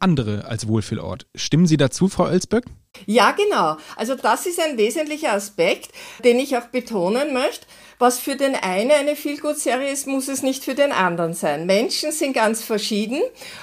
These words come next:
Speaker 2: und ich denke, es gibt so viele unterschiedliche, um auch wirklich jeden Geschmack zu treffen, jeden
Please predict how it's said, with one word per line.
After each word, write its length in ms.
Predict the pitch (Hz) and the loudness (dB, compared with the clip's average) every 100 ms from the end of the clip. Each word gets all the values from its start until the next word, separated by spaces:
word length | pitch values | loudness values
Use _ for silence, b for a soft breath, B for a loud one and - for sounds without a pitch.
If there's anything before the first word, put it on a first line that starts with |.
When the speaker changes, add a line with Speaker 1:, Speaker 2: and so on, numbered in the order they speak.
| B B | B B
Speaker 2:
und 300 | 277 269 - | 2 2 0
ich 260 | 254 - | -4 -2
denke, 460 | - 247 269 277 330 320 311 | 2 4 4 0 0 0 0
es 180 | 226 220 | -4 -6
gibt 200 | 262 269 | -10 -8
so 120 | 311 | -8
viele 300 | 285 269 240 | -4 0 0
unterschiedliche, 880 | - 285 370 285 269 247 240 233 247 | 2 -2 -2 -6 -4 -4 -4 0 0
um 120 | 226 | 2
auch 160 | 240 240 | 0 2
wirklich 320 | 247 247 262 | -2 -2 -4
jeden 260 | 226 214 233 | -2 0 0
Geschmack 500 | 240 - 202 190 - | -2 -2 -2 -2 -4
zu 140 | 233 | -4
treffen, 420 | 220 170 202 277 | 0 0 0 -4
jeden 460 | 269 233 226 240 | 0 0 2 0